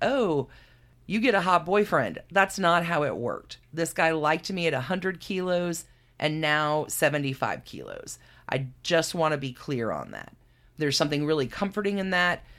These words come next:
to me because you're like, "Oh, it wasn't necessarily of what my body type was. He really likes me for me."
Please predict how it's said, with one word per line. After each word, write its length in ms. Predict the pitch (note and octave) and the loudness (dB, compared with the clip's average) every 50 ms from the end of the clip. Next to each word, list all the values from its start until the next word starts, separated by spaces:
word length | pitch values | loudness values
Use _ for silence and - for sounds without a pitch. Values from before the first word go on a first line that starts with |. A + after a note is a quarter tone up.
| - - - - | -20 -14 -6 -2
to 180 | - C#4+ D4 | 0 0 2
me 180 | B3+ G#3+ G3 G3 | 2 2 0 0
because 340 | F3 F#3 E3+ A3 G3+ G3 F3 | -2 -4 -2 0 0 0 0
you're 120 | G3 G3 | 0 0
like, 300 | G#3 G3+ F#3+ F3 - - - | 2 2 0 0 -2 -6 -4
"Oh, 300 | - B3 A#3 G3+ E3 C#3 - | -2 2 2 4 2 2 2
it 160 | - C#3+ - | -2 -2 -2
wasn't 360 | - F3 G3 G3 A3+ E3 G#2 | 0 0 0 0 0 -2 0
necessarily 840 | D3+ D#3 D#3 - D#3 C#3 - - - F3+ F3 E3+ E3 D#3+ D#3 D3+ D3+ | 0 -2 0 0 -2 -4 -4 -4 -4 0 0 2 2 2 0 0 0
of 120 | C#3+ C#3 C#3+ | 0 0 2
what 180 | C#3+ C#3 - | 2 2 2
my 120 | - C3+ C#3 | 2 0 0
body 340 | C3+ C3 C#3 B2+ B2 A2 A#2 | 2 2 2 2 0 -2 -6
type 300 | - - G2 F#2 - - | -6 -8 -8 -8 -8 -10
was. 360 | A#1 G1+ G1+ - - - - - - - - - | -12 -10 -10 -10 -12 -14 -14 -16 -20 -20 -20 -18
He 260 | - - F3+ D3+ D3+ D#3 | -10 -8 -6 -4 -4 -2
really 340 | D3 D3 D3 C#3 C#3 C#3 | -2 -2 -2 -2 -2 -4
likes 440 | C3 A#2 A2+ A2+ - - - - - | -4 -4 -6 -8 -10 -10 -14 -12 -10
me 300 | A2+ A2 A2 G#2 G2+ G#2 - | -8 -8 -8 -8 -10 -12 -16
for 480 | - - - - G2+ G2+ F2+ D2 D2+ - - - | -20 -18 -14 -10 -8 -8 -8 -8 -10 -12 -16 -20
me." 400 | - F#2+ F#2+ F2+ C#2+ - - - | -16 -14 -12 -12 -14 -14 -16 -20